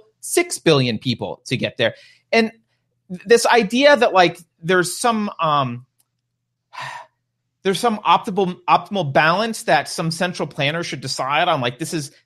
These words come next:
this is what should be, we should keep nature the way it is exactly right now, um, is, is arbitrary and silly. And the goal really should be human flourishing.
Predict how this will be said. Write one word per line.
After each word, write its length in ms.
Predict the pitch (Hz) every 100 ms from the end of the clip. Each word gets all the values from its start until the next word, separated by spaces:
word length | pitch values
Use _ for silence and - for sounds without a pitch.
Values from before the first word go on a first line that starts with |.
| -
this 160 | 190
is 120 | 202 -
what 280 | 170 170
should 180 | - 151
be, 400 | 147 139 131 131 -
we 100 | 175
should 160 | 175 -
keep 220 | 220 165
nature 300 | 156 165 175
the 80 | 135
way 240 | 131 156
it 80 | 147
is 160 | 135
exactly 520 | 135 120 123 131 156 131
right 300 | 139 135 123
now, 460 | 117 127 165 190 _ _ _ -
um, 300 | 151 151 156 -
is, 420 | 185 185 180 - -
is 160 | 202 208 190
arbitrary 640 | 277 381 - 165 147 151
and 180 | 165 165
silly. 460 | 165 262 349 127 135
And 280 | 147 135 -
the 120 | 165
goal 280 | 175 247 214
really 240 | 247 294
should 180 | 247 220
be 80 | 196
human 300 | - 214 190
flourishing. 480 | 165 277 254 151